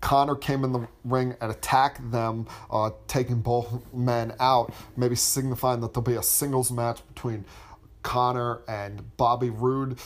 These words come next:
next week. I got a, just a bunch of problems with this. This, this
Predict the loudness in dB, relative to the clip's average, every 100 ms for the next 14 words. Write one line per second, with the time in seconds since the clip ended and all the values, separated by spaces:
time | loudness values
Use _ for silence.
0 | -18 -20 -20 -20 -20 _ _ _ -20 -20
1 | -10 -4 -2 -2 -4 -6 -4 -4 -6 -12
2 | -20 -20 -20 -20 -20 -20 -20 -20 -18 -16
3 | -6 0 2 2 0 -12 -8 -2 0 2
4 | 0 0 -2 0 0 -2 -6 -4 -2 0
5 | -2 -4 -10 -8 -4 -4